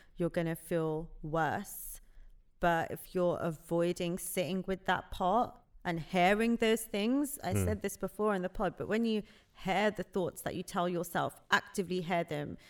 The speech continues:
Speaker 1: you do ch-, naturally challenge them and you're like, "No, that's not true."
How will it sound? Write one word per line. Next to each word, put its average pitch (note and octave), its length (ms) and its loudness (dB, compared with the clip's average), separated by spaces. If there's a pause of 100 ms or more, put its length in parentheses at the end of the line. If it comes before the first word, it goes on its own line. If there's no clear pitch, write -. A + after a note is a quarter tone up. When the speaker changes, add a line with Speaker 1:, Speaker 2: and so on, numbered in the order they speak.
(180)
Speaker 1:
you A3+ 160 2
do C#4 180 -2
ch-, - 220 -2
naturally G3+ 500 -2
challenge F3 440 -4
them E3 160 -2
and E3 80 -4
you're F3 100 -2 (140)
like, - 180 -6
"No, F3 260 2
that's - 240 -4
not F#3+ 220 -4
true." - 260 -6